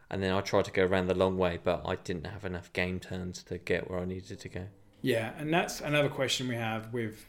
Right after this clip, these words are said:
Speaker 2: this specific mission is, how do you win as the attacker?
Speaker 1: Because you have tokens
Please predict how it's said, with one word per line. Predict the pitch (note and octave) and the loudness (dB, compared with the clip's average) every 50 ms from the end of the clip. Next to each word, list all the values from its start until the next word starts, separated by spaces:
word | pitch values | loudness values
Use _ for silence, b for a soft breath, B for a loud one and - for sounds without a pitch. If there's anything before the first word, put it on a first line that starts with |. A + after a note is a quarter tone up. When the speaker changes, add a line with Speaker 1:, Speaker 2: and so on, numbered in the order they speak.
| - - | -18 -12
Speaker 2:
this | D3 A#2+ A2+ G#2+ - | -8 -6 -6 -6 -6
specific | - - - B2+ - - A#2+ A2 A2+ G#2+ | -8 -8 -8 -8 -8 -6 -8 -8 -6 -6
mission | A2+ A2+ A2 G#2 - - A2 A2 G#2+ G#2+ | -4 -4 -4 -4 -4 -6 -6 -8 -8 -8
is, | G#2+ G#2 G2 G2 - - b b b b b b b b b b b b b - - - - | -8 -8 -8 -8 -10 -12 b b b b b b b b b b b b b -20 -20 -14 -8
how | - - - C#3 C#3+ C#3+ C#3+ | -6 -2 0 2 2 4 2
do | C#3 C#3 C3+ | 2 2 2
you | C3 B2+ B2 A#2+ A#2 | 2 2 2 2 0
win | A#2 B2 A#2+ A#2 A2 G#2+ G#2 G#2 G2 - - - - - - - - - - - - - - - | 0 0 0 0 0 -2 -4 -6 -10 -14 -18 -20 -20 -20 -20 -20 -20 -20 -20 -20 -20 -20 -12 -6
as | C3+ A#2+ A#2 G#2+ G#2 G2+ F#2 - - - - - - - - - - - - - - - | -4 -4 -2 -2 -4 -6 -6 -10 -12 -14 -16 -20 -20 -20 -20 -20 -20 -20 -20 -20 -20 -10
the | - A2 G2+ | -8 -8 -6
attacker? | G2 - - A2 - - - - - - - - - | -4 -4 -4 -4 -6 -8 -10 -12 -14 -16 -12 -6 -6
Speaker 1:
Because | G#2 - - - - A#2 G#2 G#2 G#2 G2+ G2+ - - - - - _ _ _ _ | -6 -4 -4 -4 0 2 4 4 4 4 0 -4 -10 -16 -18 -20 _ _ _ _
you | G#2+ G#2+ G#2+ G#2+ G2 G2 - - - | -8 -4 -2 -2 -2 -2 -4 -6 -4
have | B2 A2+ G#2 G2 F#2+ F#2+ F#2+ - - - - _ _ _ _ - - - _ _ _ _ _ _ - _ _ _ _ _ _ - - - - _ - - | -2 0 0 0 0 -2 -6 -10 -16 -20 -20 _ _ _ _ -20 -20 -20 _ _ _ _ _ _ -20 _ _ _ _ _ _ -20 -20 -20 -20 _ -20 -14
tokens | - - A#2+ A2+ A2+ A2+ - - F2 F2 F#2+ A2 A#2 - - - - | -4 -2 0 0 0 -2 -4 -6 -4 -4 -4 -6 -6 -8 -12 -16 -20